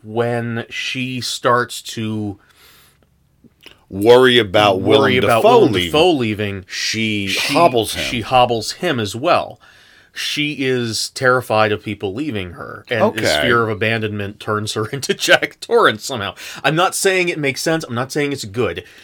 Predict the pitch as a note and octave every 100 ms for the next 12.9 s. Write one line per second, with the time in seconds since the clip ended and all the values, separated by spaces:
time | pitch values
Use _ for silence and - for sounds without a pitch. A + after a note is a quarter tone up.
0 | - - A2+ B2+ A#2+ B2+ B2 - - B2+
1 | - C#3+ C#3+ B2+ B2 C3 B2 A2+ G#2 G2+
2 | D#3+ E3 C3+ C3+ C#3 D#3 C#3 C3 A#2 A#2
3 | A2 G#2+ C3 - B2 A#2 - C3+ C3+ G#2
4 | F2+ F2 E2 G#2 G#2 F#2 - A2+ F2+ D#2+
5 | G#2+ A#2 A#2 B2 A#2 A2+ G#2+ F#2 G2+ F#2+
6 | F#2 F#2 F#2 F#2 F#2 _ - - C3+ C3+
7 | C#3+ D#3 D3+ A#2+ G2+ F#2+ F2+ F2+ E2 D2+
8 | _ _ _ _ _ _ _ _ _ _
9 | A2 A#2+ B2 - B2 - G#2 A#2 D#2+ C#2+
10 | D2+ E2+ E2+ - E2+ A#2 A2+ A#2 G#2 F2+
11 | - _ - G2 G2+ G2 F#2+ G2+ - G#2+
12 | - E2+ D#2 D2+ C2+ - - D#3 E2